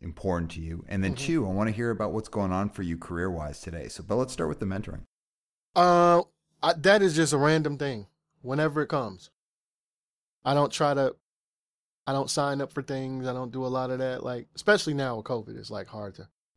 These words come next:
Speaker 1: Mm-hmm.
Speaker 2: Before, it was just, like, the studio, we always have younger talent around.
Speaker 1: Mm-hmm.
Speaker 2: And I felt like that was always my school.
Speaker 1: Mm-hmm.
Speaker 2: Any studio I'm in, if it's somebody there that's, that's not in a place that, that they trying to get to a place, I'ma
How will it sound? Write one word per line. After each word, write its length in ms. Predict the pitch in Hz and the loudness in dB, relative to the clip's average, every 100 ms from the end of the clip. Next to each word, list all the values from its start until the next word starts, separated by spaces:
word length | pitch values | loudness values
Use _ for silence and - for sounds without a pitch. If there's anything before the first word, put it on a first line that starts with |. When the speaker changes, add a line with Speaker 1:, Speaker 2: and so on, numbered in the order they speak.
| _ _ - | _ _ -16
Speaker 1:
Mm-hmm. 120 | 80 | -2
Speaker 2:
Before, 360 | 139 - 196 185 | 0 4 6 6
it 40 | |
was 120 | 160 | 6
just, 180 | 143 147 | 2 0
like, 160 | 151 135 | 0 0
the 100 | 131 | -6
studio, 440 | - 160 147 139 | 0 0 2 -2
we 140 | 127 135 | 0 0
always 260 | 135 131 | 2 0
have 220 | 135 123 | -2 -6
younger 280 | 117 123 120 | -6 -6 -6
talent 340 | 117 127 120 110 | -8 -8 -6 -8
around. 400 | 104 98 95 - _ _ _ 82 | -8 -10 -14 -20 _ _ _ -10
Speaker 1:
Mm-hmm. 140 | 80 | -4
Speaker 2:
And 80 | 127 | -4
I 60 | |
felt 240 | 123 139 131 | -2 -2 -2
like 140 | 123 | -2
that 140 | 135 127 | 0 0
was 120 | 123 | 0
always 260 | 120 117 | -2 -4
my 140 | 110 104 | -6 -8
school. 440 | - 127 110 104 _ _ _ _ _ - | -8 -8 -8 -10 _ _ _ _ _ -16
Speaker 1:
Mm-hmm. 200 | 73 76 - _ _ - | -12 -12 -16 _ _ -2
Speaker 2:
Any 180 | 143 143 | 0 0
studio 420 | - 151 139 135 | 0 0 2 2
I'm 180 | 131 131 | 0 -2
in, 160 | 123 107 | -6 -8
if 160 | 101 | -10
it's 120 | 107 | -10
somebody 360 | - 123 120 120 | -8 -6 -6 -6
there 180 | 120 120 | -6 -4
that's, 220 | 113 107 _ | -6 -8 _
that's 220 | 113 104 | -10 -8
not 260 | 117 117 113 | -6 -8 -8
in 100 | 117 | -12
a 40 | |
place 320 | 110 127 117 - | -8 -8 -8 -10
that, 280 | 113 113 - | -12 -10 -10
that 140 | 110 | -8
they 100 | 117 | -8
trying 220 | 110 135 | -4 -6
to 60 | 117 | -4
get 200 | 123 156 | -4 -2
to 120 | 175 | -2
a 40 | 165 | -2
place, 320 | 180 170 160 _ _ _ _ _ _ _ - | -2 -4 -6 _ _ _ _ _ _ _ -6
I'ma 280 | 120 117 | -6 -6